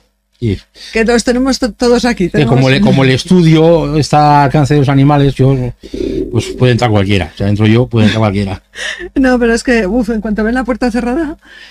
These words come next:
Speaker 2: como no están
Speaker 1: <laughs>
Speaker 2: acostumbrados a que estén las puertas cerradas, en cuanto ven una puerta cerrada, pues se ponen cardíacos.
Speaker 1: Y que quieren acompañarnos en una cosa interesante como los amigos. Venga, amigos, vamos a ver esta sesión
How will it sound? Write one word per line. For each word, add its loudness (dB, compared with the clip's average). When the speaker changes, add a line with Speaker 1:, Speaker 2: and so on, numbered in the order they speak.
Speaker 2:
como 0
no 2
están 0
Speaker 1:
<laughs> 2
Speaker 2:
acostumbrados -2
a -2
que -8
estén -6
las -4
puertas -2
cerradas, -2
en -2
cuanto -2
ven -2
una -4
puerta -6
cerrada, -4
pues -6
se -6
ponen -2
cardíacos. -6
Speaker 1:
Y 2
que 2
quieren 2
acompañarnos 0
en -4
una -2
cosa -4
interesante -4
como -8
los -14
amigos. -8
Venga, 0
amigos, 2
vamos 2
a 2
ver 4
esta -2
sesión 0